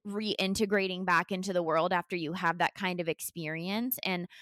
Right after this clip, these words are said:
I was lucky enough to be surrounded by a few people who had already done it. So they gave me a lot of help with integration.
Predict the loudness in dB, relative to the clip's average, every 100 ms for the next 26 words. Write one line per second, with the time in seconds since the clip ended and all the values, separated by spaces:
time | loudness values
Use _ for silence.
0 | -2 2 2 2 2 0 0 -2 0 -2
1 | -4 -4 -4 -2 0 0 0 0 2 4
2 | 4 2 0 -2 -2 -8 -4 -4 0 0
3 | 2 2 4 4 4 4 0 2 2 2
4 | 0 -2 0 2 4 2 2 0 0 -2
5 | -2 -2 -2 2 6 6 6 4 2 -4
6 | -18 -20 -20 _ _ _ -6 4 4 4
7 | 2 -2 -2 -2 -2 0 0 0 0 -2
8 | 0 -2 -6